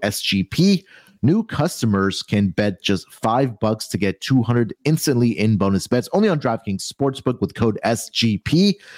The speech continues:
The crown is yours. Gambling problem? Call one eight hundred gambler or visit W W W dot one eight hundred gambler dot net. In New York, call eight seven seven,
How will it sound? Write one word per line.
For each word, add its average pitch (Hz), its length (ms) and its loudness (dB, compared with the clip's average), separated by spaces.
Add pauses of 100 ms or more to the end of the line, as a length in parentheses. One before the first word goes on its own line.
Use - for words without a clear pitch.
(180)
The 104 100 -2
crown 185 380 -2
is 139 340 0
yours. 104 260 0
Gambling 156 320 0
problem? 160 280 -2
Call 104 180 -2
one 113 140 -2
eight 104 100 -4
hundred 101 260 -2
gambler 123 320 2
or 101 120 0
visit 95 240 -2
W 123 220 0
W 117 200 0
W 113 300 0
dot 95 220 0
one 117 140 0
eight 107 140 2
hundred 107 380 0
gambler 107 260 0
dot 92 280 -2
net. 117 180 0
In 117 100 -2
New 117 60 4
York, 147 300 0 (340)
call 185 200 -2 (100)
eight 147 200 -2
seven 131 240 -4
seven, 147 300 -4